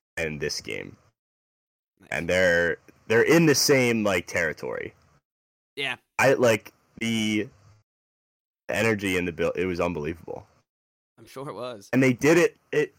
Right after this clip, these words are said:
Speaker 1: and it became so easy. Like, it wasn't even stressful in the second half.
Speaker 2: That must have been nice. That must have been the nice part about
Speaker 1: It
Speaker 2: it.
Speaker 1: was nice.
Speaker 2: Like
Speaker 1: Remember when you said you did, we did top five electric things?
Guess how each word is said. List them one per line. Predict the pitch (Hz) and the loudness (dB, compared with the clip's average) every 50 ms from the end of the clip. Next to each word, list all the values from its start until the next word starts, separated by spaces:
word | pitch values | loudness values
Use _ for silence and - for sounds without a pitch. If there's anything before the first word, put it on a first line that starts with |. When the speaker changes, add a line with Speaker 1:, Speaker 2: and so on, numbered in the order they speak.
| 113 110 - | -14 -10 -8
Speaker 1:
and | 123 139 139 | -8 -8 -8
it | 127 110 | -8 -12
became | 139 143 - - 165 160 147 - | -14 -16 -12 -8 -8 -8 -6 -6
so | - - 147 139 127 - | -4 -2 -2 -2 -2 -4
easy. | 90 117 143 135 113 104 90 | -6 -8 -8 -8 -8 -10 -8
Like, | 87 90 95 - | -8 -8 -8 -8
it | 110 | -6
wasn't | 92 104 117 117 131 127 | -4 -4 -4 -4 -6 -8
even | 123 110 107 90 | -10 -10 -12 -16
stressful | - - - - 101 104 107 - - 98 73 71 - - - | -16 -14 -8 -4 -2 -2 -2 -2 -2 -4 -4 -4 -6 -10 -8
in | - 95 | -8 -6
the | 82 - | -6 -4
second | - - - - 92 | -6 -8 -8 -10 -12
half. | 95 - - - - - _ _ _ _ _ _ _ _ _ _ _ _ _ _ - | -14 -14 -12 -14 -16 -18 _ _ _ _ _ _ _ _ _ _ _ _ _ _ -2
Speaker 2:
That | 175 214 | 0 0
must | 226 226 - - | 0 -2 -4 -6
have | 160 | -10
been | 160 151 | -10 -8
nice. | 139 135 120 113 104 - | -6 -6 -8 -8 -10 -8
That | - 151 | -6 -6
must | 175 185 180 | -6 -6 -8
have | - | -8
been | 170 143 | -10 -10
the | 135 127 | -8 -8
nice | 120 117 117 | -8 -10 -10
part | - - 107 107 | -10 -10 -10 -10
about | 95 98 95 92 117 | -10 -8 -2 0 2
Speaker 1:
It | |
Speaker 2:
it. | 113 | 6
Speaker 1:
was | 113 110 107 104 - - | 6 6 6 6 4 0
nice. | 87 78 73 73 - - - - - _ _ _ _ _ _ _ _ - | -6 -6 -6 -6 -8 -10 -14 -14 -16 _ _ _ _ _ _ _ _ -14
Speaker 2:
Like | 127 131 117 | -10 -6 0
Speaker 1:
Remember | 139 151 156 160 165 165 | 2 4 4 6 6 6
when | 156 156 151 | 6 6 6
you | 143 135 | 4 2
said | - - 127 123 131 120 - - - - | 2 2 2 4 2 2 0 -6 -12 -10
you | 110 110 | -8 -4
did, | 104 113 113 104 92 - - - - | 0 0 0 0 -2 -6 -18 -14 -10
we | 101 104 | -8 -6
did | 92 101 95 - | -6 -6 -6 -4
top | - 95 95 - | -2 -4 -2 0
five | - 95 95 95 | 0 -2 -2 -2
electric | 95 95 92 92 - 92 - - | -2 -4 -4 -4 -6 -10 -12 -8
things? | - 92 92 95 98 101 - - - - | -6 -4 -4 -4 -4 -6 -8 -12 -16 -18